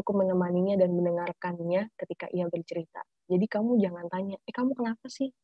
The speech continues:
Jangan kayak menginterogasi gitu. Jangan kamu interogasi, "Ih, kamu kenapa? Kamu harus cerita gini." Ya kalau dia nggak mau cerita ya nggak usah, nggak usah ditanya gitu. Gitu. Jadi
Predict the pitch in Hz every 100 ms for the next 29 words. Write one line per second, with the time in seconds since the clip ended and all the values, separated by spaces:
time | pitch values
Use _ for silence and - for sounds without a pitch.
0 | _ _ _ _ _ - 208 208 202 208
1 | 202 202 196 _ - 208 220 220 214 202
2 | 185 185 - 226 175 - _ _ _ _
3 | _ _ - 185 190 190 196 190 190 190
4 | 185 226 _ 254 254 285 294 240 277 262
5 | 240 262 269 247 - 262 247 202 180 175
6 | _ _ _ 202 196 196 196 202 196 196
7 | 196 202 208 311 240 - 175 220 - 170
8 | 220 226 208 202 190 185 175 190 226 185
9 | 220 - _ _ _ _ _ _ _ _
10 | - 190 180 170 175